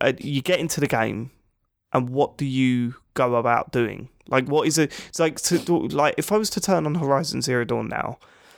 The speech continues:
I would probably go, I'd turn it on, I'd spend a bit of time gathering some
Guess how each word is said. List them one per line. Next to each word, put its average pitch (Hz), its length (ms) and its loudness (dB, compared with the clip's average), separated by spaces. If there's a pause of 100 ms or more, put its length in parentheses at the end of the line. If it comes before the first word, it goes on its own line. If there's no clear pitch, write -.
(340)
I 139 180 4
would 143 200 0
probably 120 480 -2
go, 143 520 2 (140)
I'd 135 120 0
turn 170 260 0
it - 100 -4
on, 117 240 -2
I'd - 180 -2
spend 139 220 0
a - 20 0
bit 147 240 -2
of 143 200 -2
time 127 360 0
gathering 120 580 -2 (280)
some 123 380 0